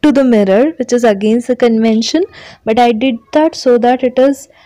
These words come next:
uh, understood to you that both are correct.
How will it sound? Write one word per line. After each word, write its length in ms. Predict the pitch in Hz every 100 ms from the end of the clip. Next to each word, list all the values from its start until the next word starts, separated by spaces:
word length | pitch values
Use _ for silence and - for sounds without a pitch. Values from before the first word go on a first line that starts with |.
| _ -
uh, 420 | 208 214 208 208
understood 640 | - 233 285 294 294 294 -
to 100 | 247
you 280 | 220 240 294
that 360 | 233 220 _
both 380 | 240 277 294 - - _ _
are 220 | 233 240 254 -
correct. 460 | 269 262 233 -